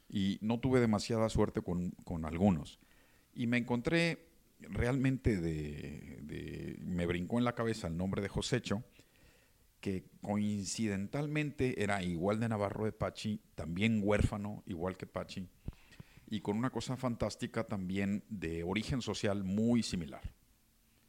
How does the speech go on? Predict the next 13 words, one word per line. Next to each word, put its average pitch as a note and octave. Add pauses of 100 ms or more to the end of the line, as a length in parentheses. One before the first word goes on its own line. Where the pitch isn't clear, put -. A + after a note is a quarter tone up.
(600)
Eh, D#2+
la E2
mamá F#2
de F#2+
José G#2+
Gabriel, A2
de F#2+
Josecho, -
el D#2
padre F#2
José F#2+
Gabriel G2
Vera, A2